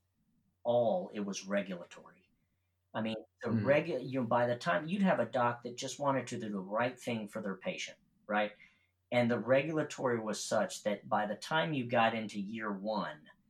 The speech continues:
Speaker 1: of talking with lawyers and saying why this could and couldn't be done, I mean, you were done, right? And then you say,
Speaker 2: Yeah.
Speaker 1: "For what? For the same, for the same, you know, I could eliminate my frustration,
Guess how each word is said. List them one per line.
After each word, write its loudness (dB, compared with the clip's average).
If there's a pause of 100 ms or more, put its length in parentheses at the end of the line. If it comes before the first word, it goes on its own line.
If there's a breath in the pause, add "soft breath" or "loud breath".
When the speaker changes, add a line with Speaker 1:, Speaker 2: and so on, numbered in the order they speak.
(320)
Speaker 1:
of 6 (440)
talking 2
with -2
lawyers -2
and -4
saying 0
why 2
this -8
could -6
and -8
couldn't -4
be -2
done, -2 (380 soft breath)
I -6
mean, 0
you 4
were 0
done, 2 (300)
right? 0 (280 soft breath)
And 2
then 4
you 2
say, 4
Speaker 2:
Yeah. -8
Speaker 1:
"For 0
what? 0
For -2
the -4
same, -2 (420)
for -4
the -6
same, -4 (440)
you -2
know, -6 (100)
I 6
could 0
eliminate 0
my 4
frustration, -2